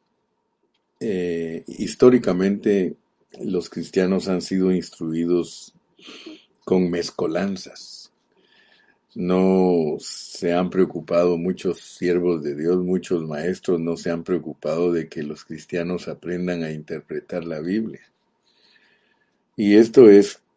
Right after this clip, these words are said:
debido a que la iglesia popular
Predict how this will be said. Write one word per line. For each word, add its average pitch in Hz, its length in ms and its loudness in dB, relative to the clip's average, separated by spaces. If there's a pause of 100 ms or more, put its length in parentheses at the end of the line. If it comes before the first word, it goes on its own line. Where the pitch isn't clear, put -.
(220)
debido 92 480 4
a 85 180 2
que 69 560 -6 (800)
la 98 160 -4
iglesia 90 880 0 (1500)
popular 92 580 -2